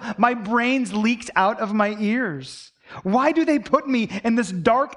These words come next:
and miserable prison every night, and sometimes even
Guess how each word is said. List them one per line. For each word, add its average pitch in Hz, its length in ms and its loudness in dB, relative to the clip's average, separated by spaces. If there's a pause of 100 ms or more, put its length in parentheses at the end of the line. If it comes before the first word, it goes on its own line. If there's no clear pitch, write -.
and 208 240 0
miserable 240 440 0
prison 240 500 0 (280)
every 262 640 0
night, 233 600 0 (180)
and 226 160 2
sometimes 277 600 0
even 285 440 2